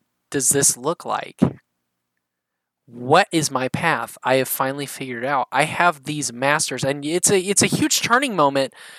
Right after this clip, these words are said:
for Luke, Yoda,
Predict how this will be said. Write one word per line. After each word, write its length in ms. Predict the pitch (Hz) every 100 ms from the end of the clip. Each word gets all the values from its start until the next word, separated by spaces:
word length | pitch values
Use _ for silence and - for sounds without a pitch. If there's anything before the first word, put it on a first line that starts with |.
| - - -
for 580 | - 170 160 151 139 _ _ _ _ _ _ _ _ _
Luke, 600 | 123 127 160 220 - - _ _ _ _ _
Yoda, 440 | 123 131 139 160